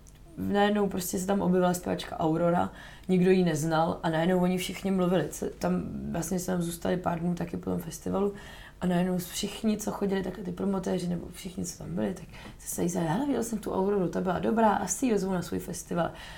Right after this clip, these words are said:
A najednou už se to rozšířilo a do půl roku byla Aurora oznámená vlastně na všech, eh, hudebních festivalech nebo na většině takových těch fakt významných, včetně u nás právě Colors, Glastonbury, v za-, t-,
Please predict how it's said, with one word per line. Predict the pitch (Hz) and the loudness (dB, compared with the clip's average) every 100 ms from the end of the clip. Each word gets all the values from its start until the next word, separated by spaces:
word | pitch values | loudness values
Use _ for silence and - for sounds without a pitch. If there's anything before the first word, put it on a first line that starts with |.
| - - | -16 0
A | - | 4
najednou | 185 220 233 226 | 8 8 6 4
už | - | 2
se | 202 | 0
to | 175 | 0
rozšířilo | 185 - 247 233 233 233 - - - | 0 0 0 2 2 2 0 -2 8
a | 190 | 8
do | 190 | 8
půl | 202 233 | 2 4
roku | 202 202 202 | 2 4 4
byla | 196 - | 4 4
Aurora | 196 196 - | 4 2 2
oznámená | 185 185 185 185 | 2 2 2 2
vlastně | 180 190 - 190 | 2 0 -2 0
na | 180 | 0
všech, | 170 - 185 - | 0 -4 -4 -2
eh, | 180 175 170 170 170 170 | 0 2 4 4 2 0
hudebních | 165 170 165 170 | 0 -2 -2 -6
festivalech | 170 - 170 165 | -10 -6 -6 -4
nebo | 165 | -4
na | 165 | -4
většině | 160 180 175 190 175 | 0 0 0 -2 -2
takových | 180 185 175 | -2 -4 -6
těch | 175 | -4
fakt | 196 180 | -4 -2
významných, | 190 170 175 180 175 170 - - - - - | 0 2 2 2 2 0 -4 -18 -18 -20 -18
včetně | - 196 180 185 | -2 0 2 2
u | |
nás | 185 180 175 | 4 4 2
právě | 185 180 170 170 | 2 2 2 2
Colors, | 190 185 185 175 - - - - | 4 4 2 -2 -8 -16 -10 4
Glastonbury, | 175 170 - 196 185 190 185 180 180 | 6 6 4 2 4 6 6 6 6
v | 160 | 2
za-, | 175 180 175 | 0 0 -2
t-, | 175 | -6